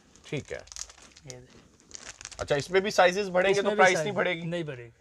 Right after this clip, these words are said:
Speaker 1: डन हो गया सर, नेक्स्ट देखते
Speaker 2: फिर
Speaker 1: हैं।
Speaker 2: ये एक है सीक्वेंस में।
Speaker 1: जी।
Speaker 2: ये देख। ये आजकल की डिमांड है।
Speaker 1: जी, जबरदस्त।
Speaker 2: सीक्वेंस फैब्रिक है ये। ये भी दो साल से लेके बारह साल तक के बच्चे का साइज मिल जाएगा।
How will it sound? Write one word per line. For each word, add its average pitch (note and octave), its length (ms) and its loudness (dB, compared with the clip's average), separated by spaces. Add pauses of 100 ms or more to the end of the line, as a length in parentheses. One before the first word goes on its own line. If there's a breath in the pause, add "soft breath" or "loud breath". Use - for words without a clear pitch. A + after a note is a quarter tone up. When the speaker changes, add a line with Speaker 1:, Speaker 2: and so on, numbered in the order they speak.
(100)
Speaker 1:
डन D#3+ 180 4
हो C#3+ 80 2
गया C3+ 120 0
सर, D3+ 120 -2
नेक्स्ट B2+ 240 -2
देखते G2+ 200 -8
Speaker 2:
फिर G3+ 100 0
Speaker 1:
हैं। G3+ 60 -2
Speaker 2:
ये G#3+ 120 -2
एक G3 280 0
है B3 100 2
सीक्वेंस F#3 520 -2
में। C#3 160 -10 (260)
Speaker 1:
जी। A2 640 -4
Speaker 2:
ये D3+ 140 -4
देख। B2 260 -14 (2750)
ये D#3+ 60 -8
आजकल D3 500 -2
की F3 100 0
डिमांड D3+ 440 -4
है। F#3 160 -2 (160)
Speaker 1:
जी, G2+ 220 -8
जबरदस्त। G2 240 -2
Speaker 2:
सीक्वेंस A2 320 -2
फैब्रिक F3 340 0
है G3 160 0
ये। E3 140 -2 (400 soft breath)
ये F#3+ 400 2
भी G3+ 300 -4
दो E3+ 300 -2
साल E3+ 280 4
से F3+ 120 -4
लेके D3+ 280 -2
बारह D3 220 -2
साल D3 240 -4
तक D3 100 -6
के D#3 140 -6
बच्चे C#3+ 240 -8
का D3+ 80 -6
साइज C3+ 240 -4
मिल B2+ 160 -8
जाएगा। D3+ 340 -6